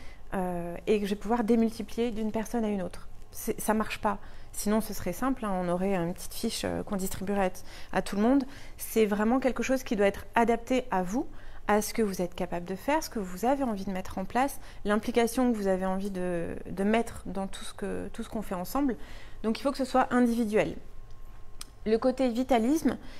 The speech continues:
c'est ce dont je vous parlais tout à l'heure, ce principe, euh, commun qu'on a avec les médecines, euh, les médecines douces, c'est-à-dire que vous avez tous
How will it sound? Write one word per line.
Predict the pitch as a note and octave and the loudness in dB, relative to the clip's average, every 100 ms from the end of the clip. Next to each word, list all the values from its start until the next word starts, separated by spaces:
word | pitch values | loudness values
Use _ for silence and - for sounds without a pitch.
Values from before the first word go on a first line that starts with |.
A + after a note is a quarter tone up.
| - | -8
c'est | - B3 | 0 2
ce | B3+ | 4
dont | A3+ A#3+ | 4 4
je | A3+ | 4
vous | A3+ | 4
parlais | A#3 B3 | 6 6
tout | B3 - | 4 4
à | G#3+ | 6
l'heure, | A#3 B3+ | 6 4
ce | - | 0
principe, | A3 - A3 - - | -2 -2 -4 -6 -2
euh, | G3+ F#3+ | 0 2
commun | A#3 A3 A#3 | 4 4 2
qu'on | A3+ G3+ | 0 0
a | G3+ | 2
avec | G3 F#3+ F#3+ | 2 0 -2
les | F#3+ | -2
médecines, | F#3+ - - G#3 G3+ - | -2 -4 -4 0 0 0
euh, | F3+ F3 E3+ E3+ F3 - - - | 0 0 0 -2 -4 -8 -10 -2
les | F#3 | 0
médecines | F#3 - F#3+ | 0 -2 -2
douces, | F#3+ D4 E4+ - - - - - - - | 2 2 0 -4 -8 -10 -10 -10 -12 -2
c'est-à-dire | - A3 G3+ C4 D#4+ | 2 4 6 4 2
que | - C4+ C4 - | 2 0 0 -2
vous | G#3+ A3+ | 0 2
avez | A3 | 2
tous | A3+ - F#4 - - | 0 0 0 -2 -6